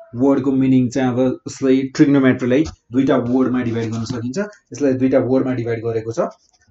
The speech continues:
So, trigon भन्छ, trigon and met-, metron भन्छ। यो दुईटा word चाहिँ हामीहरूको यो Greek वर्डहरू हो, जसमा चाहिँ हाम्रो trigon भनेको Greek वर्डमा trigon भन्छ र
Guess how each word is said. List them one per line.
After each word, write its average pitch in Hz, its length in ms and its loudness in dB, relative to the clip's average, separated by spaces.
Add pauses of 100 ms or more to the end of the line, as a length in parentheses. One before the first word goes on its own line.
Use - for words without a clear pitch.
(120)
So, 151 180 0 (100)
trigon 165 500 6
भन्छ, 127 240 0 (440)
trigon 151 400 0
and 143 280 -4
met-, 139 360 -8
metron 143 560 -4
भन्छ। 117 220 -6 (480)
यो 147 80 0
दुईटा 185 220 2
word 170 320 6
चाहिँ 175 160 0
हामीहरूको 143 280 0
यो 151 340 4
Greek 143 460 -2
वर्डहरू 143 420 2
हो, 131 300 -2 (260)
जसमा 139 240 -4
चाहिँ 135 180 -2
हाम्रो 123 220 -2
trigon 143 640 0
भनेको 123 540 0
Greek 131 280 0
वर्डमा 127 380 -2 (340)
trigon 131 380 2
भन्छ 120 180 -4
र 151 320 0